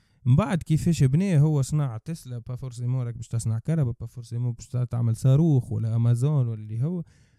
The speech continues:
مي ليدي تقعد ديما نفسها في كل الحالات. كو سوا حليت، آه، نيمبورت كوا. أنا نحكيو باش نقول عطار، أما هنا زاد الحرية تدخل في إنك حر في وقتك.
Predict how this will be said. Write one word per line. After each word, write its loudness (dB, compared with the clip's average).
مي 2
ليدي 0
تقعد -4
ديما -4
نفسها -8
في -8
كل -8
الحالات. -6
كو 2
سوا -2
حليت، 0
آه، -4
نيمبورت -16
كوا. -6
أنا 2
نحكيو 2
باش -2
نقول -2
عطار، 0
أما 6
هنا 6
زاد 4
الحرية 4
تدخل 0
في 0
إنك 0
حر 0
في 0
وقتك. 0